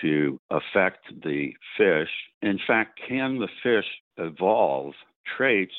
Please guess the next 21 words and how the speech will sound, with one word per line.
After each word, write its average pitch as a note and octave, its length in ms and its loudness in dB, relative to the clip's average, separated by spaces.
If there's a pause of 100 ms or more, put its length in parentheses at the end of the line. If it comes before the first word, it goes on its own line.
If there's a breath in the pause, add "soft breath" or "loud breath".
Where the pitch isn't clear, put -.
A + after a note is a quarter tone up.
(140)
that E2 200 0
will E2+ 440 2
allow F2 480 2
them E2+ 300 -6
to D2+ 80 -8 (140)
handle F2 480 0
warmer D2+ 360 0
water? D2+ 500 0 (520)
Studies G#2 400 4
in G2 180 2
process. E2+ 600 0 (300)
I'll E2+ 160 -2
tell G2 240 0
you E2+ 360 0
what F2+ 260 2 (160)
we've C3 360 0
been E2 160 -2
actually D2 500 -4
doing C#2 360 -2
in C#2+ 200 -4
that C#2+ 200 0